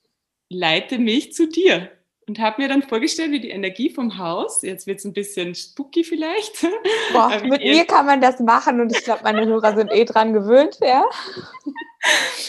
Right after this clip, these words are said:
Speaker 1: Und dann habe ich mir vorgestellt, wie die Energie vom Haus eben zu mir fließt und mich so anzieht. Und dann war's echt so,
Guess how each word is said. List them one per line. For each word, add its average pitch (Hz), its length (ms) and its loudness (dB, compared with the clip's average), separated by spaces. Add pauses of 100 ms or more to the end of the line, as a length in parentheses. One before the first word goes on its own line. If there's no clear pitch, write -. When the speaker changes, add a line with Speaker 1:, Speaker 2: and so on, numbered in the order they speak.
(160)
Speaker 1:
Und 277 120 2
dann 285 160 4
habe 311 120 4
ich 339 80 2
mir 339 120 2
vorgestellt, 349 340 0
wie 320 80 2
die 240 100 -4
Energie 220 340 -2
vom 359 220 -2
Haus 220 240 -2
eben 240 220 -8
zu 269 120 -4
mir 240 200 0
fließt 190 520 -14
und 214 160 -8
mich 254 220 -4
so 262 80 -6
anzieht. 190 600 -6 (760)
Und 196 120 -12
dann 202 140 -4
war's 277 200 -2
echt - 280 -4
so, 359 120 -6